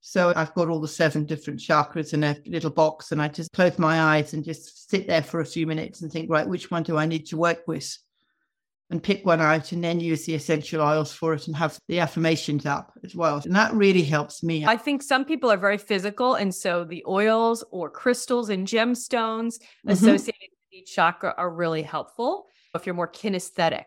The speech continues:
Speaker 2: physically oriented, some people love visualizations. Some people love sound. You know, there's sound baths and chimes that are associated
Speaker 1: Mm.
Speaker 2: with crystal. Other people like affirmations. You can say different statements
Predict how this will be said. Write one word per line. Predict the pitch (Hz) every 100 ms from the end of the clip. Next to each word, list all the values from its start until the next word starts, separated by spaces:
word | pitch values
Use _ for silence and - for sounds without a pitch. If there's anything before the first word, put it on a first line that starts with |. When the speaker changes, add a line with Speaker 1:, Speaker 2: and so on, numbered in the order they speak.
| _
Speaker 2:
physically | 196 185 185 - 175
oriented, | - 160 170 180 220
some | - 214 202
people | 214 - 185
love | 175 165
visualizations. | 175 165 165 165 196 208 214 202 202 202 - _ _ _
Some | - 311
people | 311 320 302
love | 269 240
sound. | - - 202 226 311 - 165
You | 214 202
know, | 190 185
there's | 190 196 185 - _ _
sound | - 240 233 240
baths | 220 208 208 202
and | 175
chimes | - - 196 202 226 233
that | 233 240
are |
associated | 240 - 233 190 185 - 220
Speaker 1:
Mm. | 208
Speaker 2:
with | - _ _ _
crystal. | 226 - - 202 196 190 -
Other | 208
people | 208 214 202
like | 175 -
affirmations. | 170 180 175 160 165 196 - 226 233 247
You | 208 185
can | 190 170
say | - - 170 180 185
different | 180 190 180 180 156
statements | - - 175 170 185 190 208 208 - -